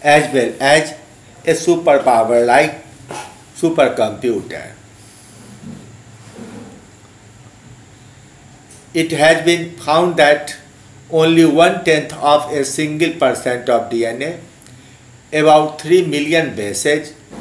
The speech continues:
differs from one person to another. These variations in individual genomes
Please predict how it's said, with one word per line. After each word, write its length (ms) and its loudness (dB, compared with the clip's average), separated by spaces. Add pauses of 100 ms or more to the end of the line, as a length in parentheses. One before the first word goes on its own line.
(440)
differs 540 2
from 360 0 (340)
one 340 0
person 520 -2
to 160 -2
another. 520 -14 (2000)
These 320 2
variations 880 0
in 240 -6
individual 880 -2
genomes 720 -4